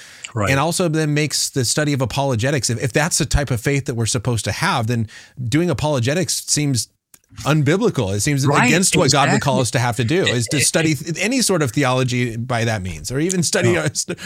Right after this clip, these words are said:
Speaker 2: read our Bibles in a sense, 'cause we're learning stuff i-, if, if that's what faith is supposed to be.
Speaker 1: No, I've had people push back on apologetics for the same reason, because they say, "If you have all this evidence, then where is room for faith?"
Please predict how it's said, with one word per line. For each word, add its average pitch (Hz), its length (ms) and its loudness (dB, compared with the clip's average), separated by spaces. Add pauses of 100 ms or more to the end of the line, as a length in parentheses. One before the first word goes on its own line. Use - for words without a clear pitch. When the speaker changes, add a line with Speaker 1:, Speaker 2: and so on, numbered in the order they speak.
(120)
Speaker 2:
read 196 160 4
our 170 140 4
Bibles 151 400 2
in 120 100 0
a 107 60 -2
sense, 95 340 -2
'cause 131 160 0
we're 143 140 0
learning 165 320 2
stuff 92 320 -4
i-, 110 40 -10
if, 107 520 -6
if 107 60 -4
that's 131 200 -2
what 107 120 -6
faith 110 220 -2
is 107 120 -4
supposed - 260 -6
to 92 80 -8
be. 85 300 -10 (380)
Speaker 1:
No, 143 160 2
I've 185 180 2
had 185 180 0
people 143 260 2
push 156 240 2
back 175 220 0
on 190 80 2
apologetics 104 640 0
for 143 160 0
the 123 100 2
same 139 280 2
reason, 131 400 0 (200)
because 123 520 2 (460)
they 143 120 4
say, 139 380 4
"If 127 240 0
you 160 80 2
have 135 180 0
all 135 140 2
this 185 180 2
evidence, 101 640 0
then 131 220 2
where 131 280 4
is 127 220 0
room 107 280 0
for 110 160 -4
faith?" 156 500 -4